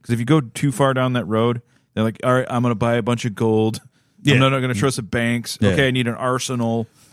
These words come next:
Speaker 1: and a compound."
Speaker 2: Yeah,
Speaker 1: I don't
Speaker 2: I
Speaker 1: wanna let, I don't
Speaker 2: mean
Speaker 1: wanna let my brain go there 'cause I might go off in that direction.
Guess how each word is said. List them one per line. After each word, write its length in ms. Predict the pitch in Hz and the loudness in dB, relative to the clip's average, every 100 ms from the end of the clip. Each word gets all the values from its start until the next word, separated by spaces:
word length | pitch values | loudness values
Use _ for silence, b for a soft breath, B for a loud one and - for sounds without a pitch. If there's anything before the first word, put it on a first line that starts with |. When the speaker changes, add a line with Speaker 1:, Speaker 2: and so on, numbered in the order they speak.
| - | -4
Speaker 1:
and 80 | 120 | -2
a 60 | |
compound." 920 | - 147 127 127 123 120 117 117 110 - _ _ _ 147 | -2 0 0 0 -2 -2 -2 -2 -4 -10 _ _ _ 2
Speaker 2:
Yeah, 120 | 135 | 6
Speaker 1:
I 0 | |
don't 20 | |
Speaker 2:
I 20 | 139 | 6
Speaker 1:
wanna 160 | 147 | 6
let, 160 | 123 160 | 6 6
I 40 | |
don't 80 | 165 | 4
Speaker 2:
mean 40 | 165 | 4
Speaker 1:
wanna 140 | 151 | 2
let 140 | 156 143 | 0 0
my 100 | 123 | 0
brain 300 | 123 143 127 | 0 0 0
go 200 | 131 139 | 0 2
there 160 | 117 | 0
'cause 120 | 110 | -2
I 60 | 110 | -4
might 200 | 120 117 | -4 -6
go 180 | 117 107 | -8 -6
off 300 | 117 113 107 | -6 -8 -8
in 80 | 101 | -10
that 180 | 98 | -10
direction. 520 | - 95 110 - 95 | -10 -8 -8 -10 -16